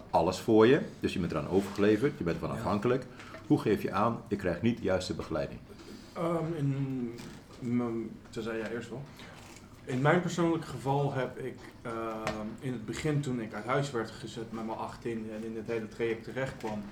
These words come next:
Speaker 3: ehm, ik heb gewoon echt moeten aangeven wat ik absoluut niet wil. Dus echt je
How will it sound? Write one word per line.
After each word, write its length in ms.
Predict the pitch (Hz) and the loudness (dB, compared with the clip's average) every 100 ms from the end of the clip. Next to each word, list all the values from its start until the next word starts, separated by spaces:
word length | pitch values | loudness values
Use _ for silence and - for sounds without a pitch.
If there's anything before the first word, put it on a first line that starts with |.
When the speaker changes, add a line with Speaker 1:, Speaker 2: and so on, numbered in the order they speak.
| - - - - - - - - - - - | -12 -14 -14 -16 -18 -18 -18 -16 -14 -14 -4
Speaker 3:
ehm, 320 | 123 117 113 120 143 | -2 0 -2 -4 -6
ik 160 | 135 139 | -4 0
heb 180 | 147 - | -2 0
gewoon 360 | 123 117 110 - - - - - - | 0 0 -2 -8 -14 -16 -16 -18 -4
echt 200 | 151 147 | 0 2
moeten 360 | 151 139 131 - | 2 0 -2 0
aangeven 600 | 147 156 - 139 147 127 | 2 2 2 0 0 -2
wat 160 | 117 117 | -4 -6
ik 120 | - - | -6 -2
absoluut 720 | 143 139 - 123 113 120 117 - - 95 110 | -2 -2 -2 -2 0 0 -2 -10 -12 -4 0
niet 280 | 117 104 - | 0 -2 -2
wil. 280 | 101 120 92 98 | 2 2 0 -4
Dus 140 | - | -4
echt 240 | 131 - | -2 -2
je 120 | 117 | -4